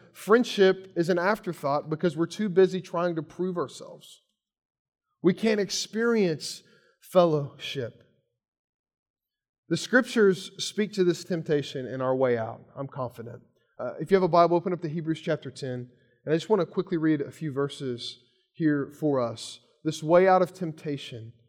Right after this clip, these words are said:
to see Jesus in the midst of our temptation to compare. Verse twenty-two in chapter ten says this, "Let us draw near with a true heart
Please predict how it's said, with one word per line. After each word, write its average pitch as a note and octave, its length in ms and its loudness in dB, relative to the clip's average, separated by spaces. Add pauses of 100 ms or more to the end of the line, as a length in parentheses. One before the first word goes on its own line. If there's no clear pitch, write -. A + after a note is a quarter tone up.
(540)
to D3 60 -10
see C#3+ 580 -2 (300)
Jesus C#3+ 520 -6
in D3 80 -6
the D3 60 -4
midst D3 260 -4
of D3 120 -4
our C#3 100 0
temptation C#3 520 -8
to B2 60 -12
compare. A2 420 -12 (920)
Verse F#3 200 6
twenty-two G3+ 520 4
in E3+ 80 2
chapter E3+ 320 0
ten E3+ 220 -2
says C#3+ 240 -8
this, C3+ 360 -4 (1600)
"Let F#3 400 10
us G#3+ 520 4 (320)
draw F#3 380 4
near E3 480 0 (1300)
with D3+ 160 -2
a E3 80 0
true A3 340 -2
heart D#3 460 0